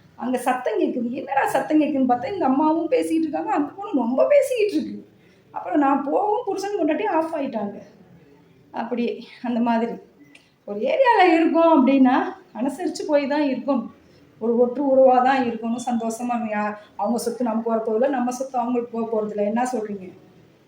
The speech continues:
இருக்கிற வரைக்கும் சந்தோஷமா இருந்துட்டு போய்கிட்டே இருக்க வேண்டியதான். சொந்த வீட்டுக்காரங்களா இருந்தா என்ன, வாடகை வீட்டுக்காரங்களா இருந்தா, ரெண்டு பேத்துக்கும் ஒரே ரத்தம், ஒரே சாப்பாடு தானே நம்ம சாப்பிட்டுக்கிட்டு இருக்கோம்.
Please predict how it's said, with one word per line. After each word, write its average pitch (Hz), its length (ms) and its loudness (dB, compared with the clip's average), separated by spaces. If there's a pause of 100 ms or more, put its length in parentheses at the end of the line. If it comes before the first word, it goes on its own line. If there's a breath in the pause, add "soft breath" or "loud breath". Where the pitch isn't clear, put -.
இருக்கிற 262 300 -2
வரைக்கும் 269 300 2
சந்தோஷமா 247 440 0
இருந்துட்டு 233 300 -2
போய்கிட்டே 226 440 -2
இருக்க 240 240 0
வேண்டியதான். 208 500 -4 (280 soft breath)
சொந்த 240 240 0
வீட்டுக்காரங்களா 233 560 2
இருந்தா 214 200 2
என்ன, 214 220 0
வாடகை 262 320 4
வீட்டுக்காரங்களா 214 540 0
இருந்தா, 202 220 -8
ரெண்டு 190 240 -6
பேத்துக்கும் 277 340 2
ஒரே 240 180 4
ரத்தம், 262 360 2
ஒரே 247 160 4
சாப்பாடு 262 340 0
தானே 269 160 2
நம்ம 254 220 0
சாப்பிட்டுக்கிட்டு 233 420 -2
இருக்கோம். 262 320 -2